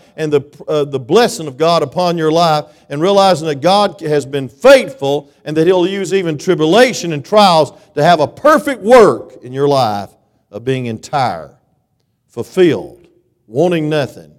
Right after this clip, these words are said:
and perfect. And that perfect don't mean perfect like sinless, but it means that you are mature enough to bring forth fruit. Uh, the maturity of an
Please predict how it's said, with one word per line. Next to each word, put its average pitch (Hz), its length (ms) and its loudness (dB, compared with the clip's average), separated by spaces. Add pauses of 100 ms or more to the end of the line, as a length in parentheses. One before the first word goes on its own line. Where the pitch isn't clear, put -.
(640)
and 95 180 -20
perfect. - 500 -10 (600)
And 104 80 -18
that 143 180 -12
perfect 143 360 -8
don't 139 220 -8
mean 135 320 -8 (300)
perfect 147 480 -6
like 117 240 -6
sinless, 123 520 -8
but 120 140 -12
it 120 120 -14
means 127 320 -12
that 110 240 -20
you 123 200 -12 (280)
are 110 100 -10
mature 117 520 -8
enough 110 360 -14
to 104 120 -20 (600)
bring 143 260 -10
forth 123 480 -12
fruit. 156 360 -16 (1800)
Uh, 104 240 -16
the 113 160 -14
maturity 147 580 -2
of 123 140 -4
an 120 200 -6